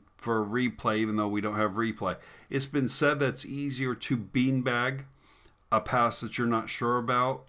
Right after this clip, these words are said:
and then let somebody else overrule you by calling it incomplete,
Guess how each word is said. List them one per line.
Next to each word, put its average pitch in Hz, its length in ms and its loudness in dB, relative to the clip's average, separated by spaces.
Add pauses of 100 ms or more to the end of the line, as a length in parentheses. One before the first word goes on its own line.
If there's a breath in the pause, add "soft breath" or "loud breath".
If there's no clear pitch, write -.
(100)
and 110 220 0
then 104 260 0
let 104 180 -6
somebody 110 480 0
else 107 240 -2
overrule 104 560 0
you 110 160 0
by 107 200 0
calling 104 400 -2
it 107 100 -4
incomplete, 107 840 -8